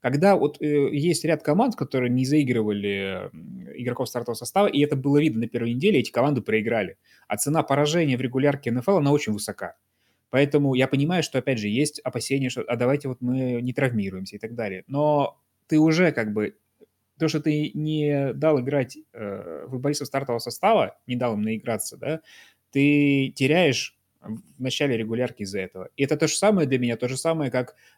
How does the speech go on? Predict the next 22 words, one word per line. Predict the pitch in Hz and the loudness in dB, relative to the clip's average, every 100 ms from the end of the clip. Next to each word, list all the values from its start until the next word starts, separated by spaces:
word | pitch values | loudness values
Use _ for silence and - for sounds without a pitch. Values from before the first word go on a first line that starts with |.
| - | -8
э, | 113 113 | -4 -2
очень | 113 - | -2 -4
часто | 120 131 135 117 | -4 -2 -2 -4
горели | 120 120 131 147 113 | -2 2 4 4 2
команды, | 113 117 165 147 | 0 0 0 0
победители | 120 135 143 135 113 | 0 0 0 0 -2
конференции, | 120 113 131 196 202 120 98 - | -2 0 2 4 2 0 -4 -6
ну, | 165 | -10
т-, | - - | -10 -6
раньше | 127 127 113 | 0 2 2
обладатели | 113 120 113 104 | 0 0 -2 -4
первых | 113 110 104 | -2 -2 0
двух | 113 | -4
посевов, | - - 98 95 | -6 -6 -6 -2
да, | 139 | -2
которые, | 151 117 143 135 123 - - _ _ - | -2 2 4 6 4 2 -12 _ _ -4
типа, | 139 127 | 0 2
на | 123 | 2
семнадцатой | 123 131 214 214 196 | 0 2 2 4 2
неделе | 190 185 180 160 | 4 4 4 2
ставили | - 165 156 147 147 139 135 | 2 4 4 4 4 4 2
резервистов, | 139 143 143 139 139 117 | 2 2 4 2 0 -4